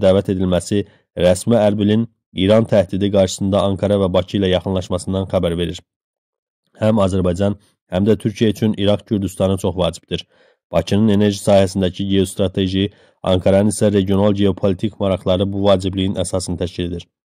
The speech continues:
Bu maraqların riskə girməməsi üçün həm Bakı, həm də Ankara Ərbilə dəstək verə bilər. Baqiri bildirib ki,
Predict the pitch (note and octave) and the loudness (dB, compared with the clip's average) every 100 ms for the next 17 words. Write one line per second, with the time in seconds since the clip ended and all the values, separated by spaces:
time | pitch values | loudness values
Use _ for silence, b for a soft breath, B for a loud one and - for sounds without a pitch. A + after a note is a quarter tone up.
0 | _ _ - G2 G#2+ G2+ - G2 G#2 G2+ | _ _ -6 0 2 2 2 0 0 -2
1 | - G2+ F#2+ G#2 F#2+ F#2 F2 F#2+ A2 G2+ | -2 -4 -2 0 0 -2 -4 -6 -4 -4
2 | b b b - G2+ G#2 G2 - G#2+ G2+ | b b b -4 0 4 2 2 0 0
3 | G2+ G#2 G2+ G2 G2 G2 G#2+ F#2+ F#2 F#2+ | 0 0 0 0 0 2 2 0 0 0
4 | G2 F#2 - F#2+ F#2 F2+ F2+ E2 - _ | 0 0 -2 -4 -2 -4 -4 -8 -12 _
5 | _ _ _ _ _ F2+ F2 F#2 G2+ G2 | _ _ _ _ _ -2 0 0 0 0
6 | F#2 F#2+ - G#2+ | 0 -2 0 -2